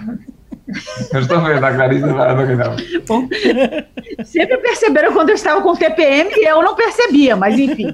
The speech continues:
Speaker 2: desculpa. A T P M sempre foi uma coisa, "Você está de T P M", "Ah, o que você tá falando?"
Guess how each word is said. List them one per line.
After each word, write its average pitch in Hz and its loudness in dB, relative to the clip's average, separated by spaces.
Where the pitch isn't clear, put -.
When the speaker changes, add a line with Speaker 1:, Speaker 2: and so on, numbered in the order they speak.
Speaker 2:
desculpa. - -6
A 254 0
T - 0
P - 0
M 349 2
sempre 339 0
foi 427 2
uma 415 2
coisa, 254 0
"Você 233 0
está 262 0
de 277 0
T 320 0
P 302 -2
M", 254 2
"Ah, 381 0
o - -16
que 285 2
você 381 2
tá - 0
falando?" 302 2